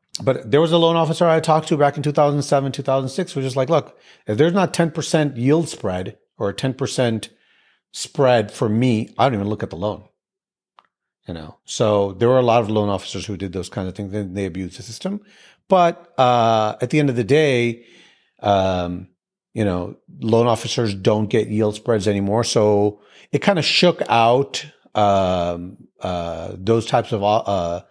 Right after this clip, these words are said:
the, the bad seeds. But, you know, did the public really do better? Um, you know, you don't know, because when you go to a bank,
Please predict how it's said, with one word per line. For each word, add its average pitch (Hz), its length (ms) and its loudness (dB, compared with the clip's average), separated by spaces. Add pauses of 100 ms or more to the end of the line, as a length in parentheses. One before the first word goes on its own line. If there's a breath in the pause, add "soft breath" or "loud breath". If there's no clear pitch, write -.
(320 soft breath)
the, 107 160 0
the 95 140 -6
bad 110 320 0
seeds. 135 460 -4
But, 170 580 0 (600)
you 156 60 2
know, 139 120 4
did 131 300 0
the 143 80 0
public 147 440 -2
really 135 760 -2 (720)
do 127 240 2
better? 107 600 2 (320)
Um, 87 500 -6 (440 soft breath)
you 110 100 -8
know, 92 360 -10 (420)
you 135 140 2
don't 143 200 2
know, 151 280 2
because 123 320 0
when 120 160 -2
you 147 120 -2
go 123 280 2
to 131 320 -4
a 117 60 -2
bank, 123 560 -2